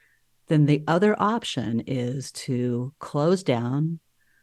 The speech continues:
to close off, to become stagnant, to become set in our ways, to wall ourselves off because no longer have we practiced awe and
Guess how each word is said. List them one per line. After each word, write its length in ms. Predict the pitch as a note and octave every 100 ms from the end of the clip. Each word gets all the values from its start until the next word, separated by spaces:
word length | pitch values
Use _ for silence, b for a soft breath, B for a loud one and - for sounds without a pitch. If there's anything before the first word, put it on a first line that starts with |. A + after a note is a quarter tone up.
| _ _
to 80 | D3+
close 480 | - - C#3+ F3+ E3
off, 560 | A2+ A2+ B2+ - - _ _ -
to 80 | C3+
become 460 | C3+ - C#3+ F3+
stagnant, 840 | F3+ - C#3 B2+ A#2+ A#2 - - _ _
to 100 | D3
become 380 | C3 - C3+ B2+
set 320 | - C#3+ C#3
in 80 | D#3
our 120 | D#3+
ways, 600 | B2+ G#2 G#2+ A2 A2 - b b b
to 100 | -
wall 380 | C3+ A#2+ B2 D3+
ourselves 460 | E3 E3 D#3 D3 D3
off 300 | B2 B2+ -
because 320 | D3+ D#3+ D3+
no 240 | F3 F3
longer 640 | G3 F3+ D#3 D#3 D3+ B2+ A#2+
have 280 | C3 C3+ B2+
we 380 | C3 C3 C3 - b b b b b _
practiced 840 | - D#3 D#3 D3+ C3 C3 - - - _ _
awe 460 | C#3 C3 C3 A#2+ A#2+ -
and 220 | B2